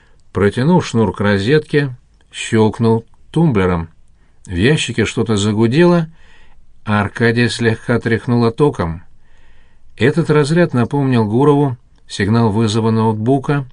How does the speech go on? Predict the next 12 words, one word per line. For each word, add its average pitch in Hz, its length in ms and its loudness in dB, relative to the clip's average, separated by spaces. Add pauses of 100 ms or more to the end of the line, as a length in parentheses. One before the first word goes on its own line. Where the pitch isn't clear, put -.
(200)
и 85 120 -4
самого 107 420 0
капитана. 127 760 -2 (1300)
"Где 104 540 -2
же 90 180 -4
ты, 90 380 -4 (200)
Донцов? 107 840 -2 (460)
Сейчас 107 440 -2
каждая 107 380 -2
секунда 113 560 -2
на 98 160 -2
счету. 92 520 -4